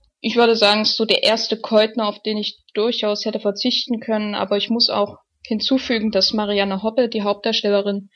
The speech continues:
einfach großartig ist. Immer, also sie spielt auch die Hauptrolle in Romanze in Moll und sie ist unglaublich, hat eine unglaubliche Präsenz und eine tolle Melodramdarstellerin,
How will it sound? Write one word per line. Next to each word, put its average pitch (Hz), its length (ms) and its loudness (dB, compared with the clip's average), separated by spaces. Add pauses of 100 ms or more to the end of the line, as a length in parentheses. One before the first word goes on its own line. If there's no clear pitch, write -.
(140)
einfach 202 400 -2
großartig 202 600 -2
ist. - 280 -4 (260)
Immer, 208 340 0
also 190 180 0
sie 190 100 0
spielt 226 280 -2
auch - 140 0
die 208 160 0
Hauptrolle 202 480 0
in 208 140 -4
Romanze 208 440 -2
in 208 80 2
Moll 202 340 2
und 190 280 -4
sie 208 160 -6
ist - 400 -6
unglaublich, 214 960 -2 (400)
hat 208 120 -4
eine 196 260 0
unglaubliche 220 500 -2
Präsenz 214 640 0 (360)
und 202 360 -4
eine 202 180 -4
tolle 214 300 4
Melodramdarstellerin, 202 1900 -2